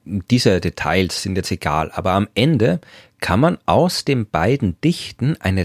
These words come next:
Zahl berechnen, die zwischen null und eins liegt.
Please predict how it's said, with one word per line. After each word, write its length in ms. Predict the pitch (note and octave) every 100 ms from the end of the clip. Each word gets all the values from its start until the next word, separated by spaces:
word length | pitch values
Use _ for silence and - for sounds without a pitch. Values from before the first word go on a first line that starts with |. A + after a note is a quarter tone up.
| - -
Zahl 420 | - G2 D#3 C#3+
berechnen, 680 | F2 D#2 D#2+ - A#2 D#3+ F#3 - - -
die 80 | G2+
zwischen 540 | - C3 C#3 C3 G#2+ -
null 480 | F#2 G2 B2+ C#3 -
und 280 | A2+ - -
eins 460 | - - - -
liegt. 380 | D2+ C#2+ -